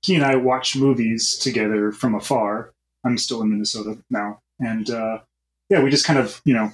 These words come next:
chat or text or whatever while we're watching movies, and we pick a few directors or, like, s-, three different studios or something every year, and then we go through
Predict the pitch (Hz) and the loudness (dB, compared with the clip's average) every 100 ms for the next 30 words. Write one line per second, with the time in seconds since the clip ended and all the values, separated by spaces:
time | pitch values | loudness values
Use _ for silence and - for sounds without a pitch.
0 | _ - 123 120 117 110 120 117 - 120 | _ -2 0 -2 -6 -6 -4 -4 -6 -2
1 | 107 113 107 110 107 107 107 110 107 117 | -2 -2 -2 -2 0 0 -2 -4 -6 -6
2 | 113 110 107 120 101 131 127 - 135 127 | -4 -2 -2 -4 -4 -6 -8 -6 -2 -2
3 | 107 110 - 117 113 110 107 - - 101 | -2 -6 -6 -6 -4 -4 -6 -8 -8 -6
4 | 101 104 104 _ _ _ _ _ _ - | -4 -8 -10 _ _ _ _ _ _ -8
5 | 113 107 - - _ - 170 147 143 110 | -8 -4 -6 -8 _ -2 2 2 0 -4
6 | - 147 139 139 135 131 139 - 139 139 | -2 2 4 4 2 0 -2 0 0 0
7 | 151 135 131 123 127 160 170 - 135 123 | 0 0 2 2 2 2 -2 -2 0 2
8 | 120 117 127 131 - 143 135 131 | 0 0 0 0 -2 0 2 2